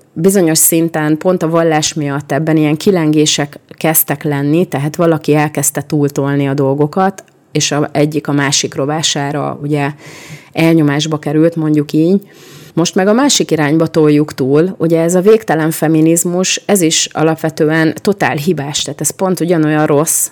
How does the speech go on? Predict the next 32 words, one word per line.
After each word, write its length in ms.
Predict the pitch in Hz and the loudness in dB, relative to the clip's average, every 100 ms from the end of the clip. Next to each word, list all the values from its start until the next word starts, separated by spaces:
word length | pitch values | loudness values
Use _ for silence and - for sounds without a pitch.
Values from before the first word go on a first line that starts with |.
| _ | _
mint 280 | 147 156 156 | 0 0 2
az, 220 | 156 160 | 0 0
hogy 260 | - 151 147 | -2 -4 -4
a 100 | 151 | 0
nő 220 | 151 156 | 2 2
az 160 | 147 151 | 2 0
otthon 280 | 156 - 143 | -2 -2 -4
kellett, 360 | 143 143 143 | -2 -2 -4
hogy 160 | - 143 | -4 -2
üljön, 300 | 147 180 156 | 2 2 2
és 180 | 147 - | 0 -2
nem 140 | 147 | -4
csinálhatott 580 | 156 151 143 143 143 147 | -6 -6 -6 -6 -8 -6
semmit, 440 | - 147 170 175 | -6 -4 -4 -2
és 180 | - - | -2 -4
nem 160 | 156 143 | -4 -4
tudta 480 | 143 - 135 147 147 - - - - | -6 -8 -2 -2 -4 -12 -20 -20 -2
még 200 | 147 147 | 0 0
a 60 | 151 | 0
közügyekben 680 | 180 165 156 151 160 151 | 2 2 2 -2 0 0
sem 240 | 156 147 151 | 0 -2 -4
kinyilvánítani 800 | 165 156 151 143 143 151 147 131 | -2 0 0 0 -2 -2 -2 -2
a 40 | |
véleményét, 680 | 151 156 165 180 175 175 165 | 2 2 2 0 2 0 0
mert 140 | 156 | 0
egyszerűen 440 | 160 - 165 165 170 | 0 0 -2 0 0
a 60 | |
férje 420 | 156 180 156 151 135 | -2 -2 0 0 -2
az 120 | - | -4
totálisan 640 | 160 151 143 151 - 143 | -6 -6 -6 -4 -4 -2
lefedett 480 | 151 - 143 143 143 | -2 -4 -4 -4 -4
mindent. 400 | 151 165 185 | -2 0 0